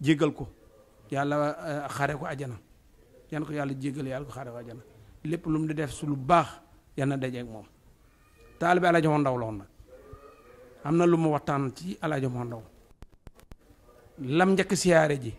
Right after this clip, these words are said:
mu ne ñaari saakoy dugub la. Dafa bay am ñeenti saakoy dugub. Magam ne ko, "Da ngay yóbbu ñaari saako yi siyaare jee ko Alaaji Omar Ndaw." Mu ne,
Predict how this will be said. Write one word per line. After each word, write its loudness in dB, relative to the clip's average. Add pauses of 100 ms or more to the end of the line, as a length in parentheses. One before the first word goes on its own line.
mu 0
ne 4
ñaari 2
saakoy -2
dugub 0
la. 0 (480)
Dafa 0
bay 4
am 4
ñeenti 2
saakoy -6
dugub. -6 (480)
Magam 4
ne 2
ko, -4
"Da 0
ngay 2
yóbbu 2
ñaari 0
saako 0
yi -2 (720)
siyaare 6
jee 2
ko -6
Alaaji -4
Omar -8
Ndaw." -12 (960)
Mu 4
ne, 6